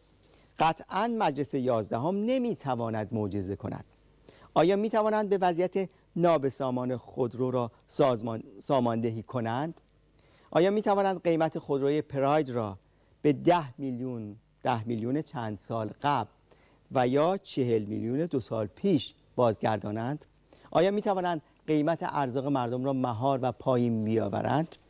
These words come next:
آیا می‌توانند خط فقر را از هشتاد درصد به بیست درصد کاهش دهند؟"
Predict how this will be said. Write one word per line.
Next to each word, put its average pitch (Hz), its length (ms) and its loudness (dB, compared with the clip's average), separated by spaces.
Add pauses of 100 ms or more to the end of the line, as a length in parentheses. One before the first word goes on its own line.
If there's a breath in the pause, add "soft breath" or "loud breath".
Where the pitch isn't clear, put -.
(1600 loud breath)
آیا 214 260 6
می‌توانند 196 440 2
خط 175 280 -2
فقر 185 360 0
را 160 100 2
از 147 240 2
هشتاد 147 520 0
درصد 143 380 2
به 151 140 2
بیست 127 400 -4
درصد 143 460 2
کاهش 156 380 0
دهند؟" 175 380 0